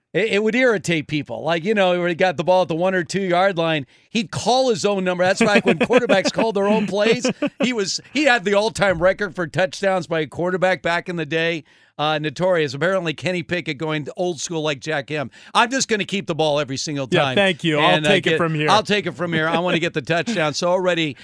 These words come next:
Speaker 1: in his first game, uh, Kenny Pickett with a couple of touchdowns,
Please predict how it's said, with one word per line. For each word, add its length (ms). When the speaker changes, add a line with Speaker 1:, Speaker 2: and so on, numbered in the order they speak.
Speaker 1:
in 120
his 120
first 380
game, 320
uh, 100
Kenny 260
Pickett 440
with 120
a 60
couple 320
of 80
touchdowns, 640